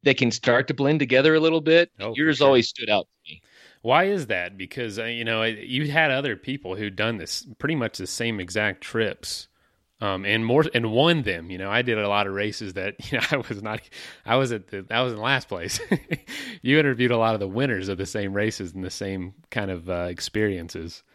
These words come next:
Speaker 1: You know, honestly, I think it's because you were authentic about it. You were excited about sharing what you were passionate about with people. And, you know, you were really authentic.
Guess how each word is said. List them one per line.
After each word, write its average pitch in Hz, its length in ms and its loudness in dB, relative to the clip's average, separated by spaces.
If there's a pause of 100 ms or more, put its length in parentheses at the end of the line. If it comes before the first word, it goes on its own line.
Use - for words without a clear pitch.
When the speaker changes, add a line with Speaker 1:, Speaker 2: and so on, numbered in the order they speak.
(380)
Speaker 1:
You 120 120 -4
know, 135 280 6
honestly, 165 640 2
I 123 40 4
think 147 220 0
it's 135 120 -2
because 110 340 -2
you 120 80 2
were 104 120 4
authentic 101 500 0
about 131 280 4
it. - 140 0 (500)
You 117 240 4
were 101 400 6 (560)
excited 123 600 4
about 101 340 4
sharing 110 460 0
what 98 180 0
you 107 80 4
were 98 80 6
passionate 98 440 2
about 95 300 4
with - 140 -6
people. 101 440 0 (240)
And, 95 460 6 (240)
you 101 220 0
know, 104 100 6
you 101 140 6
were 95 120 6
really 107 280 8
authentic. 107 720 4